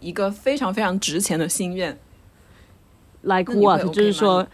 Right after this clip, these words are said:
Speaker 2: 几月几号股票哪一只会涨，这样的话我愿意。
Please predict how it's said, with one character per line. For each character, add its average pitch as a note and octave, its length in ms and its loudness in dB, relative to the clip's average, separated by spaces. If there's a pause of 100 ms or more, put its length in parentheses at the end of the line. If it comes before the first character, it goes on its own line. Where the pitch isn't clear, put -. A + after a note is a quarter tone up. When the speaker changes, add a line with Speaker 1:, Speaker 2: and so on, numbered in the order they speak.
(280)
Speaker 2:
几 F3+ 140 -2
月 G#3 120 8
几 E3+ 200 0
号 F3+ 200 4
股 D3+ 200 -2
票 F3 220 2
哪 C#3 180 2
一 C#3 40 -2
只 C#3 140 -4
会 F3 160 0
涨， C#3+ 180 -2 (160)
这 G3 80 -4
样 F3+ 120 -2
的 D3 40 -4
话 D3 140 -4
我 B2+ 80 2
愿 B4 180 2
意。 - 80 -8